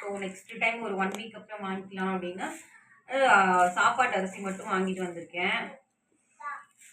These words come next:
குட்டி பாப்பா வந்து பார்த்தீங்கன்னா, பயங்கரமா கோச்சிக்கிட்டாங்க போல இருக்கு. So, இன்னைக்கு நைட் டின்னர் வந்து என்ன அப்படின்னா, காலையிலேயே வந்து ஒரு ஈடு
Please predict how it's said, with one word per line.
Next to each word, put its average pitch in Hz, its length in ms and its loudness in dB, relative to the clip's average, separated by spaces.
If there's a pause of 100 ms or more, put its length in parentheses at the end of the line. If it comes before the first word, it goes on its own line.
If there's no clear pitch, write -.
(840)
குட்டி 240 160 -6
பாப்பா 254 160 -4
வந்து 190 240 0
பார்த்தீங்கன்னா, 185 340 0
பயங்கரமா 180 420 -2
கோச்சிக்கிட்டாங்க - 640 -14
போல 165 120 -14
இருக்கு. 165 240 -14 (520)
So, - 120 -12
இன்னைக்கு 240 240 -4
நைட் 233 340 2
டின்னர் 247 320 4
வந்து 233 320 -4
என்ன 208 360 -6
அப்படின்னா, 190 400 -4 (680)
காலையிலேயே 202 480 2
வந்து 233 320 -2
ஒரு 202 240 0
ஈடு 196 180 -8